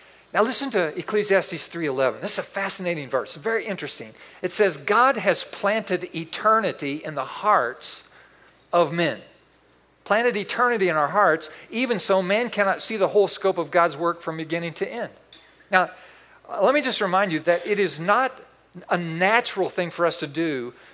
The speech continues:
to affirm our faith in God when we find ourselves confused. Wouldn't you agree that, that in confusing times,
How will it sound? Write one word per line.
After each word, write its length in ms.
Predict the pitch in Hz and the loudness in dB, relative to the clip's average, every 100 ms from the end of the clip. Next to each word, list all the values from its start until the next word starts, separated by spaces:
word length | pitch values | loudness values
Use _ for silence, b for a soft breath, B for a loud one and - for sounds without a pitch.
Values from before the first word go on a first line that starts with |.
| B | B
to 160 | - 180 | -4 -2
affirm 520 | 156 143 - 220 240 | -2 -4 2 4 6
our 140 | 196 165 | 4 2
faith 300 | - 175 160 | 2 0 -2
in 100 | 143 | 0
God 260 | 160 156 | 2 2
when 140 | 139 143 | -2 -10
we 80 | |
find 240 | 143 160 143 | -4 -2 0
ourselves 340 | 135 151 135 | -2 0 -2
confused. 800 | - 131 - 131 113 92 - - _ _ _ _ B B B B | -4 -12 -12 -10 -10 -12 -16 -18 _ _ _ _ B B B B
Wouldn't 240 | 247 254 | -2 2
you 100 | 226 | 2
agree 360 | 147 175 196 190 | 2 2 2 2
that, 340 | 156 - - b b b | 0 0 -10 b b b
that 160 | 175 175 | 2 2
in 200 | 180 170 | -2 -6
confusing 680 | 180 160 - 220 202 190 | -8 -8 -6 -4 -2 -4
times, 580 | 160 180 175 185 190 175 | -4 -2 0 0 -2 -4